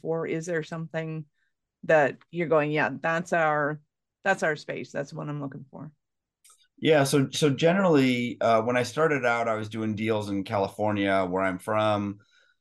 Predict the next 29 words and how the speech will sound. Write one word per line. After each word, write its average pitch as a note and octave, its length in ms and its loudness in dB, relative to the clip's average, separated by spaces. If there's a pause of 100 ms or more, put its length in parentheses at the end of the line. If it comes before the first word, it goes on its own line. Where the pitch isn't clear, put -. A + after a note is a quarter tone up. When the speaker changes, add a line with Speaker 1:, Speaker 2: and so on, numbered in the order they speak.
(160)
Speaker 2:
Um, F#2 460 4
and G#2+ 180 -4
then G2+ 440 -2
once, A2 500 -2
um, F#2+ 680 2 (140)
covid C3+ 440 2
came B2 420 0
and G#2 80 -2
eviction A#2+ 480 -4
moratoriums A2 1080 0
and E2+ 160 -6
statewide F#2 640 -2
rent A2 240 -2
control G#2 380 0
and G2+ 60 0
all G2 140 4
this F#2+ 180 0
stuff, F#2+ 380 0
it F2+ 100 -8
didn't G#2 220 -4
quite G2+ 300 -2
make F#2+ 260 -2
sense, - 720 -4
uh, F2+ 140 -2
from F#2+ 180 -4
an F2+ 80 -2
investment G2+ 560 -2
standpoint. B2+ 720 0
So, F#2+ 560 2